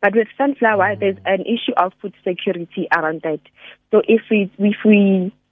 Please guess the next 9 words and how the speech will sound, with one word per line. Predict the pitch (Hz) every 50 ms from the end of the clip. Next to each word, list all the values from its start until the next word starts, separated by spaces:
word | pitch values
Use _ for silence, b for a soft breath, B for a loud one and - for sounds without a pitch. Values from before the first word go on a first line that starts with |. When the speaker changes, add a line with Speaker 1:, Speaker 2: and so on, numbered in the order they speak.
| _ _ _ -
Speaker 1:
if | 202 196 - - - -
we | 202 196 190 190 - -
plan | 226 220 214 233 262 262 - -
on | 190 180 190 185 170
growing | 160 - 185 175 185 196 190 -
sunflower, | 196 185 180 - - 185 170 165 151 147 B B B B B B
it | B 202
means, | 202 196 214 220 214
in | 214 196